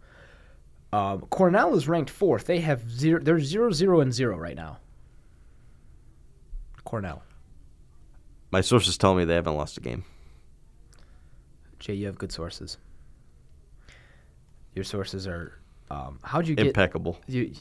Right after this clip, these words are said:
Speaker 1: you are just have so many more resources and just so
Speaker 2: Well,
Speaker 1: much
Speaker 2: you gotta
Speaker 1: more
Speaker 2: remember, I met,
Speaker 1: respect.
Speaker 2: I met Kyle Dubas.
Speaker 1: Duba?
Speaker 2: Kyle Duba, <laughs> that's right.
Speaker 1: <laughs> Um,
Speaker 2: So,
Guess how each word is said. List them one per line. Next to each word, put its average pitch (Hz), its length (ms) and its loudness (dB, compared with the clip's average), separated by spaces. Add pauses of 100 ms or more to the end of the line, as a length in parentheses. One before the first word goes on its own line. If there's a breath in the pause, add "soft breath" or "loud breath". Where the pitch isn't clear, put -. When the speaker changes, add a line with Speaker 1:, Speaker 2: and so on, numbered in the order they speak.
Speaker 1:
you 131 480 0
are 117 140 0
just 113 220 -6
have 110 140 -6
so - 120 -4
many 135 120 -2
more 120 180 -2
resources 127 720 -2
and 107 280 -6
just 104 300 -8
so - 140 -8
Speaker 2:
Well, 101 80 6
Speaker 1:
much 104 60 8
Speaker 2:
you 127 60 8
gotta 117 140 8
Speaker 1:
more 98 100 8
Speaker 2:
remember, 90 140 4
I - 100 8
met, 104 80 8
Speaker 1:
respect. - 140 6
Speaker 2:
I 104 80 12
met 117 200 8
Kyle 92 240 6
Dubas. 82 480 -2 (300)
Speaker 1:
Duba? 120 460 -4 (320)
Speaker 2:
Kyle 98 200 8
Duba, 92 600 8
<laughs> - 0 -
that's 85 140 -2
right. 95 880 0
Speaker 1:
<laughs> - 60 -20 (420 soft breath)
Um, 110 280 0
Speaker 2:
So, 80 320 -2